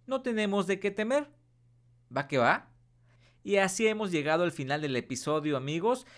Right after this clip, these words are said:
Les recuerdo seguirme en mi cuenta de Instagram, Tu Amigo El Contador, donde siempre estoy subiendo información relevante a temas financieros, fiscales y contables.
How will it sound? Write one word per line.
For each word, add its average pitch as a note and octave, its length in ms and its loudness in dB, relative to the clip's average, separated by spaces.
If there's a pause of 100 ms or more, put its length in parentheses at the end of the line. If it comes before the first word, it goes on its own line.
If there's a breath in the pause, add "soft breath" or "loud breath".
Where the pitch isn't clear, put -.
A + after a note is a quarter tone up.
(140 loud breath)
Les G3+ 140 -4
recuerdo G#3 400 0
seguirme F3 580 -2
en D#3+ 60 -6
mi C#3 120 -8
cuenta D3+ 380 -2
de C3+ 160 -2
Instagram, F3+ 580 -2
Tu D3 80 -4
Amigo C3 380 -2
El A#2 100 -4
Contador, A#2+ 600 -2 (280 loud breath)
donde F3+ 220 -2
siempre G#3 300 -2
estoy F3+ 180 0
subiendo E3 360 -4
información D3 580 -4
relevante D3+ 600 -2
a A#2 160 -6
temas D3 360 -6
financieros, C#3 720 -2
fiscales E3+ 640 -4
y A2+ 60 -10
contables. G2+ 680 -6